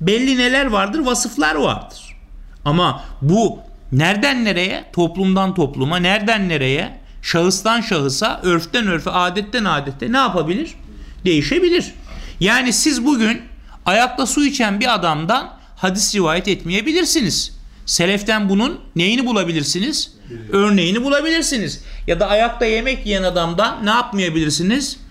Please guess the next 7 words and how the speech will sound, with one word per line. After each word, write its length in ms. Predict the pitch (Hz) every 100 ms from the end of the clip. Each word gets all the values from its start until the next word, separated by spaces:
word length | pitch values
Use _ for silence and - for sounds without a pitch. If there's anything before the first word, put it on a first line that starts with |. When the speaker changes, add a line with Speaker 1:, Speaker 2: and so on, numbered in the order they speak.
| - -
Speaker 1:
Hadis 320 | 170 196 180
rivayet 380 | 165 160 165 180
etmeyebilirsiniz. 1080 | 170 156 151 196 233 240 269 247 262 214
Seleften 500 | - 180 185 196 190
bunun 180 | 185 185
örneğini 680 | 185 170 156 143 170 220 - - - -
bulabilirsiniz. 840 | 180 214 247 311 - 233 165 -